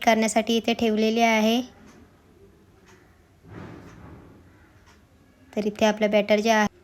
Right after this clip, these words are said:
तर इथे या मिश्रणामध्ये बेकिंग पावडर आणि सोडा टाकल्यानंतर लगेचच आपल्याला हे जे मिश्रण आहे, ते आपल्याला ज्या भांड्यामध्ये बेक करणार आहोत,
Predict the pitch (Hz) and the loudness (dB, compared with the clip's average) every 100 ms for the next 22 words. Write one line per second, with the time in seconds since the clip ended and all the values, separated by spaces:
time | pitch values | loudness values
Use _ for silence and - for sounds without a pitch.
0 | _ - 269 269 262 240 240 247 - - | _ 0 6 6 6 4 2 0 -8 -4
1 | 226 226 - 240 240 240 233 233 233 226 | 0 0 2 2 4 2 2 0 0 -4
2 | 220 247 247 240 240 233 240 240 233 233 | 0 2 4 4 4 2 0 2 2 2
3 | 226 233 233 226 220 233 233 - - - | 0 0 0 0 4 4 4 -6 -20 -20
4 | - _ - - - _ - - - - | -20 _ -20 -20 -20 _ -20 -20 -20 -20
5 | - - - 233 220 240 262 254 233 226 | -20 -20 0 4 4 4 4 6 6 6
6 | 226 226 226 - - _ - 220 214 226 | 6 6 2 -4 -20 _ -4 0 2 2
7 | 233 214 240 240 220 226 226 226 233 226 | 0 0 2 2 4 2 4 4 4 4
8 | 226 220 233 - _ _ _ - _ - | 4 2 -2 -16 _ _ _ -20 _ -20
9 | - - - - _ _ _ _ _ _ | -20 -20 -20 -20 _ _ _ _ _ _
10 | - - _ - 240 277 285 254 240 226 | -20 -20 _ 6 8 8 6 2 2 2
11 | 226 226 233 214 240 - 247 240 233 220 | 2 0 0 -2 -2 2 2 4 4 2